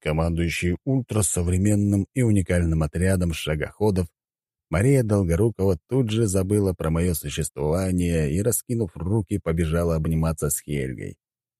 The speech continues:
"Привет, привет!" Они поцеловались. "Мои поздравления!" — сказала Мария. "А ну-ка, покажи!"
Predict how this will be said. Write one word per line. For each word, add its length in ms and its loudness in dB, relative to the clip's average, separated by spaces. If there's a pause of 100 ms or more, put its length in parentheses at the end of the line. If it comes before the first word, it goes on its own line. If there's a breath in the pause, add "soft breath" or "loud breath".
(920)
"Привет, 360 6
привет!" 600 4 (180)
Они 200 2
поцеловались. 680 -2 (600)
"Мои 200 6
поздравления!" — 1000 4 (160)
сказала 440 0
Мария. 400 0 (680)
"А 160 4
ну-ка, 280 4
покажи!" 580 0